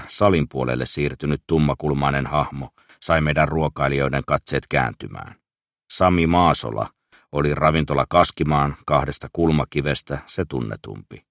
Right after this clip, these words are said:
Maineikas huippukokki oli luotsannut useampaa keittokilpailua ja ollut usein aamutelevision vieraana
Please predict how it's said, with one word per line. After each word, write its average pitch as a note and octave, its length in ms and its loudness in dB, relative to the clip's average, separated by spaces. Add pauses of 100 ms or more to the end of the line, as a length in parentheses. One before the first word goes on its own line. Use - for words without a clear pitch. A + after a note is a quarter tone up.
(640)
Maineikas C#2 760 2
huippukokki - 720 -4
oli C#2 160 -2
luotsannut D2 540 -2
useampaa C#2+ 640 0
keittokilpailua C2 1120 -4 (400)
ja E2+ 100 6
ollut D2 320 2
usein D2+ 380 2
aamutelevision D#2 880 2
vieraana C#2 600 0